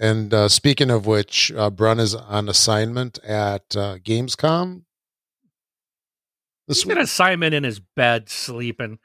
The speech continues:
Speaker 2: "It's
Speaker 1: That's
Speaker 2: too
Speaker 1: code,
Speaker 2: late, guys. I'm too
Speaker 1: that's,
Speaker 2: tired."
Speaker 1: that's code word for Gamescom
Speaker 2: <laughs> Oh.
Speaker 1: from now on.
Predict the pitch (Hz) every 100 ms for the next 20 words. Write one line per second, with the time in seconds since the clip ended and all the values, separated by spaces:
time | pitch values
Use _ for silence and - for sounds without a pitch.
0 | _ - 151 _ _ _ - - _ -
1 | 131 240 170 190 - - 196 165 160 160
2 | 175 190 143 139 254 - 190 196 202 160
3 | 156 - _ 131 - - 139 131 123 113
4 | - 110 104 104 104 110 95 92 98 _
5 | _ - 160 - 165 170 120 - - -
6 | - - - - - - - - _ _
7 | _ _ 113 104 101 101 101 98 92